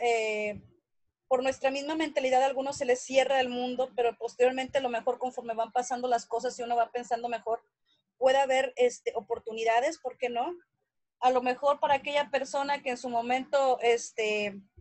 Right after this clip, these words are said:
tenía a lo mejor unos retazos por ahí de telas y ahorita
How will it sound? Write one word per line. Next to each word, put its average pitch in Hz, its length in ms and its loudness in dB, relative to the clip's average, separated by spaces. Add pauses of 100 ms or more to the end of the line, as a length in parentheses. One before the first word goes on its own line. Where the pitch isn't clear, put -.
(640)
tenía 254 380 4
a - 20 0
lo 254 120 2
mejor 226 920 4 (180)
unos 254 300 -2
retazos 254 460 2
por 233 180 2
ahí 233 160 4
de 247 120 4
telas 247 460 0
y 254 60 -2
ahorita 233 440 -2